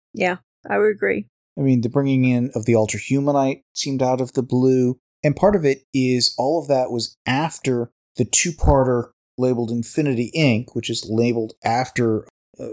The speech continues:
Speaker 2: Earth Two title from the eighties, that ha-, was happening during Crisis on Infinite Earths. I pointed out because it was kind of a J S A The Next Generation series.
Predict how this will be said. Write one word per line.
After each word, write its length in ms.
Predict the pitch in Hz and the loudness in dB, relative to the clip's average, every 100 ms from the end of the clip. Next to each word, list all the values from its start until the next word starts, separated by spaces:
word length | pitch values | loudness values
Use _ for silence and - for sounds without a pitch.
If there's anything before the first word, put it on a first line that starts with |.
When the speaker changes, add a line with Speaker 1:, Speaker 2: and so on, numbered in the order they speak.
| 107 | -4
Speaker 2:
Earth 300 | 135 123 - | 0 0 -2
Two 260 | - - 135 | -4 -2 -2
title 480 | - 123 123 117 110 | 0 2 2 2 0
from 220 | - 107 | -4 -6
the 100 | 107 | -4
eighties, 720 | 135 165 143 107 101 - - _ _ - | -2 0 0 -2 -2 -8 -12 _ _ -2
that 160 | 131 | 0
ha-, 100 | 139 - | 0 -4
was 140 | 147 | 0
happening 340 | 208 214 180 | 0 0 -2
during 200 | 139 143 131 | 0 -2 0
Crisis 420 | 139 131 131 - | 0 0 -2 -2
on 120 | 120 | -2
Infinite 320 | 110 - 101 | -4 -6 -8
Earths. 340 | 92 - - - _ _ | -8 -12 -18 -20 _ _
I 60 | 123 | -6
pointed 340 | - 180 202 | 0 2 4
out 220 | 151 123 123 | 4 2 0
because 260 | 120 131 | -4 -4
it 60 | 131 | -2
was 100 | 131 | -4
kind 240 | - 147 | -2 -2
of 80 | 143 | -2
a 60 | 131 | -2
J 220 | 131 135 | 0 0
S 180 | 131 - | 0 2
A 300 | 131 127 120 _ _ | 2 2 -2 _ _
The 80 | - | 0
Next 260 | 123 120 - | 2 2 -2
Generation 680 | 127 117 107 110 107 110 110 | -2 0 2 0 0 -4 -6
series. 800 | - - 131 101 71 69 - - | -4 -2 0 -2 -6 -10 -10 -12